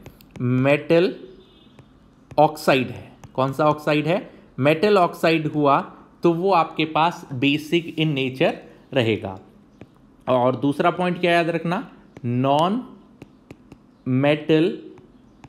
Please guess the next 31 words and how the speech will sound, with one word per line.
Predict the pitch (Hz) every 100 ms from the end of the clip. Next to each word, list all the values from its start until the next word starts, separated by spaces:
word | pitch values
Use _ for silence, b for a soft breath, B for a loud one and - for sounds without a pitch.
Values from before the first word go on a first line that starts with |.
| _ - - _ 135
ऑक्साइड | 139 - 175 165 160 156
क्या | 156
होगा | 151 151 151
आपका, | 143 - - 160 262 - - _ 131
acidic | 147 160 165 160 165 -
in | 156 190 160
nature | 160 127 - 180 196 139
रहेगा। | 113 104 104
मेटल | 113 123 156
ऑक्साइड | 156 156 165 160
क्या | 165 160
होगा, | 165 160 202 B B B B 127
acidic | 131 170 165 180 -
in | 175 175
nature, | 175 175 - - -
मेटल | 139 143 180 170
ऑक्साइड | 165 190 196 127 110
basic | 143 147 185 185
in | 185
nature | 180 180 190
होगा, | 185 180 233 B B B _ 139
और | 139 139 127
नॉन | 131 156 208
मेटल | 202 185 185 185 185
ऑक्साइड | 143 - 156 160 156
क्या | 156
होगा | 151 147 143
आपके | 143 151
पास, | 143 143 247 - - b b _ 139
acidic | 147 - 170 170 190 - -
in | 170